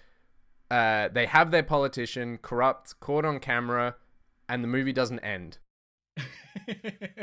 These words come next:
Speaker 1: For some reason, they go out and go to dinner. They, he doesn't get arrested. Uh, Irving and Amy Adams aren't let off the hook.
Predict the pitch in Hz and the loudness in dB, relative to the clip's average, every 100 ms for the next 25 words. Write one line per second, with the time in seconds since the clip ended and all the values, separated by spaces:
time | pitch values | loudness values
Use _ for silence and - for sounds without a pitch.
0 | - - 180 160 180 196 196 170 160 175 | -16 -2 2 8 10 10 6 6 2 0
1 | 202 - - - 151 139 139 170 160 156 | -4 -14 -2 2 4 6 8 6 6 2
2 | 165 175 156 127 131 156 135 131 131 139 | 2 4 2 2 2 0 -2 -2 -2 2
3 | 139 156 165 180 175 139 - 147 139 139 | 2 4 2 2 4 2 2 2 2 2
4 | 127 - - _ - 131 131 127 123 123 | -6 -18 -20 _ 2 6 8 6 4 2
5 | 117 95 - - 127 - 135 156 160 170 | -4 -12 -20 -20 -20 0 4 6 4 4
6 | 170 165 - 151 151 151 151 151 135 147 | 4 2 4 4 4 4 4 4 4 4
7 | 160 165 170 160 180 156 127 135 | 4 4 2 2 2 4 4 4